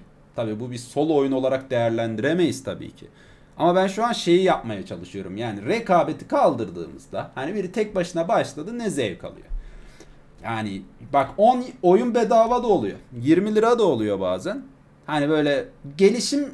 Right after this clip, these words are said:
bak dikkat ederseniz burada, e, re-, gelişim rekabeti yok. Hani adam, "Ben buradan az mı çok mu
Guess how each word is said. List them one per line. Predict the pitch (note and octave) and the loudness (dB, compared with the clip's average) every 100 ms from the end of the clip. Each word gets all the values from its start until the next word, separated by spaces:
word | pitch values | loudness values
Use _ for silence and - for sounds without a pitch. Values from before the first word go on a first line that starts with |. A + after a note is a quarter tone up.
| - _ - | -18 _ -4
bak | D3+ C#3 - | -2 -2 -6
dikkat | E3+ A3 G#3+ | -8 -2 0
ederseniz | A3 A3+ A3+ A3 F#3+ | 0 -2 -4 -6 -6
burada, | A3+ G3+ A3 B3 C4+ - - - - - C3+ | -8 -4 -4 -6 -10 -18 -20 -20 -20 -12 -2
e, | C#3 C#3 C3+ C3 B2+ C3 - - _ _ _ _ _ _ _ - - - _ - | 0 2 4 4 4 2 -2 -20 _ _ _ _ _ _ _ -20 -20 -20 _ 0
re-, | F3+ F3+ - | 0 0 4
gelişim | F3+ F#3+ B3 A#3 | 4 4 -2 -2
rekabeti | A3+ G#3+ G3 F#3+ F#3+ A3 | -2 2 4 4 0 0
yok. | A3 D3 - - | 2 2 0 -8
Hani | C#3 C#3+ | -4 0
adam, | E3+ F#3 F#3 | 2 2 4
"Ben | F3+ F3+ F3+ | 2 2 0
buradan | E3+ F3+ F3 | 0 -2 2
az | F#3+ G#3+ A3 | 2 2 -2
mı | G3 | -6
çok | - F#3+ | -2 -4
mu | F#3+ | -4